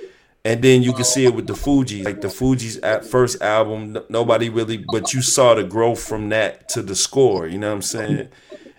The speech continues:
And, um, Gravity is y'all score, you know what I'm saying? So I was wondering, what was y'all mentality going into, you know, making that album, producing, uh,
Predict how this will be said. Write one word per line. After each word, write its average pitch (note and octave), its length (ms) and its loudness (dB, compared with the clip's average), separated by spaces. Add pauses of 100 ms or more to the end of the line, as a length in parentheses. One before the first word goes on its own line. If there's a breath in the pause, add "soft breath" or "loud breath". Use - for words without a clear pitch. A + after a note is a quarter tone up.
(120)
And, G2+ 180 -4
um, G2+ 380 -6 (260)
Gravity A2+ 840 0 (120)
is G2 220 -6
y'all A2+ 240 2
score, G2+ 560 2
you F2+ 100 -6
know G#2 120 -4
what G2+ 40 -2
I'm G2 60 -6
saying? A2 420 -8 (220)
So G#2+ 520 -2 (320 soft breath)
I G#2+ 100 2
was A2+ 140 4
wondering, A#2 320 0
what B2 200 4
was A2+ 160 -4
y'all A2+ 240 2
mentality G#2 1300 -4 (340)
going G#2+ 380 -2
into, G2+ 580 -4 (580)
you A#2+ 140 -4
know, G2 380 -2 (360 soft breath)
making G#2 380 -2
that F#2+ 220 -4
album, F#2 520 -2
producing, F#2+ 640 -6
uh, F#2+ 140 -12